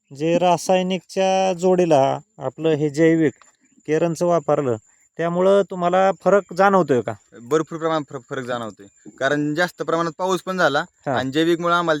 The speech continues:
Speaker 2: त्या औषधांमुळे तुमच्या साथ पण भेटली झाडांना.
Speaker 1: म्हणजे
Speaker 2: कारण
Speaker 1: त्या पावसाचा अतिरिक्त पाण्याचा ताण नाही प्लॉटवरती
Speaker 2: जास्त नाही
Speaker 1: दिसून
Speaker 2: पडला,
Speaker 1: आला.
Speaker 2: हां.
Speaker 1: त्याच्यामुळं आज आपला प्लॉट चांगला आहे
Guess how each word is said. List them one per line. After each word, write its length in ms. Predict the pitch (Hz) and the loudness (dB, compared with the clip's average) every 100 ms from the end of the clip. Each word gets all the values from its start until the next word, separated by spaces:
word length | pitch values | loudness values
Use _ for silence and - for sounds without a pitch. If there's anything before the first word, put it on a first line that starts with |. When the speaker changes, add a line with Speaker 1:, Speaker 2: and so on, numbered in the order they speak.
| 139 | -2
Speaker 2:
त्या 440 | 160 156 156 156 147 - 156 | 0 2 0 -2 -6 -10 -8
औषधांमुळे 440 | 156 147 147 147 | -6 -6 -4 -4
तुमच्या 420 | 147 143 160 165 156 | -6 -8 -8 -8 -10
साथ 220 | - 180 - | -4 -4 -4
पण 140 | 165 | -4
भेटली 240 | 160 143 127 | -4 -4 -4
झाडांना. 360 | 139 123 107 98 _ _ - | -2 -2 -6 -12 _ _ -16
Speaker 1:
म्हणजे 200 | 135 135 | -6 -2
Speaker 2:
कारण 180 | 143 147 | -2 2
Speaker 1:
त्या 140 | 185 | 0
पावसाचा 600 | - 190 180 156 143 165 | 2 0 0 -2 0 0
अतिरिक्त 400 | 165 175 165 - | 0 -4 -8 -10
पाण्याचा 460 | 165 175 165 156 165 | -6 -4 -4 -4 -4
ताण 280 | - 175 | -2 0
नाही 200 | 170 160 | 2 0
प्लॉटवरती 380 | 135 147 135 143 | 0 -2 0 2
Speaker 2:
जास्त 140 | 160 139 | 2 2
नाही 140 | 160 | 2
Speaker 1:
दिसून 160 | 139 131 | 2 0
Speaker 2:
पडला, 220 | 117 113 | -2 -2
Speaker 1:
आला. 0 | |
Speaker 2:
हां. 180 | 110 101 _ _ _ - | -4 -8 _ _ _ -14
Speaker 1:
त्याच्यामुळं 460 | 131 160 160 165 175 | -10 -6 -4 -2 0
आज 380 | 175 175 165 - _ _ _ | 2 0 -4 -20 _ _ _
आपला 680 | 135 147 170 175 185 190 - - - | -4 -4 -2 0 2 0 -2 -12 -2
प्लॉट 200 | 196 202 | 0 2
चांगला 360 | 214 196 175 | 0 2 2
आहे 180 | 131 143 | 2 0